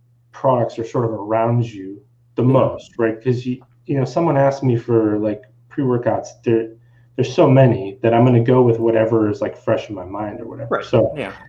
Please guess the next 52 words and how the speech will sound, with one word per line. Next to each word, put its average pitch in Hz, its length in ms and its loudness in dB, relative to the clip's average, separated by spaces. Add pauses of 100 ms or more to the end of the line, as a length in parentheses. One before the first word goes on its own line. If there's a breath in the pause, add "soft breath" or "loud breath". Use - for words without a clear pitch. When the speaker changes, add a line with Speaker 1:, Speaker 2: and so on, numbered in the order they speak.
(400 soft breath)
Speaker 1:
uh, 135 80 4
but 143 180 4
you 170 80 2
can't 208 300 2
be, 190 80 2
you 147 240 0
can't 185 180 2
be 151 100 6
a - 20 4
hypocrite 139 360 2
about 98 240 0
it. 104 60 -4
You 120 80 -2
can't, 139 440 0
um, 117 480 2
wanna 127 460 4
talk 127 480 2
good 127 180 0
about 139 220 -2
a 151 60 -4
company 165 600 -4
and 123 220 0
then 120 480 -2 (140)
not 123 520 -4 (520 soft breath)
talk 143 220 2
about 123 140 2
them 113 100 2
just 127 140 -8
because 135 200 -6
they 135 80 2
don't - 160 -2
pay 135 200 -6
you. 92 260 -6 (600)
You 127 100 -2
know 131 80 0
what 123 100 2
I 117 40 2
mean? 120 240 2
Like, 110 200 -2
that's 107 380 -2
not, 127 380 0
Speaker 2:
Yeah. - 420 -10
Speaker 1:
I 117 40 -4
don't, 120 300 -2
like, 117 220 -4
if 127 160 -6
you 170 140 0
wanna 180 200 2
give 139 220 -2
people 127 320 -4
information 113 560 -2
about 104 400 -4